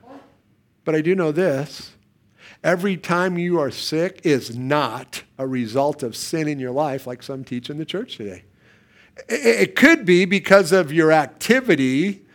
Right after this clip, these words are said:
but not always. If a person is sexually active outside of marriage today, there's plenty of diseases awaiting the man or woman seeking to roll a, the dice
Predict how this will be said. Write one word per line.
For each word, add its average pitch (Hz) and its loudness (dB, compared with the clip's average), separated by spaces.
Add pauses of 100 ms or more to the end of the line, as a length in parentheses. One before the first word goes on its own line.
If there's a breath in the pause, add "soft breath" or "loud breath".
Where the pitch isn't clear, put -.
(520 soft breath)
but 202 0
not 220 4
always. 165 4
If 175 -2
a 156 -4
person 214 2
is 151 -2
sexually 190 2
active 160 2
outside 160 4
of 123 -4
marriage 180 4
today, 131 2
there's 202 4
plenty 262 2
of 175 2
diseases 175 2
awaiting 175 4
the 156 -2
man 175 0
or 170 0
woman 175 0
seeking 175 0
to 143 -2
roll 170 0
a, 165 0
the 143 -8
dice 160 2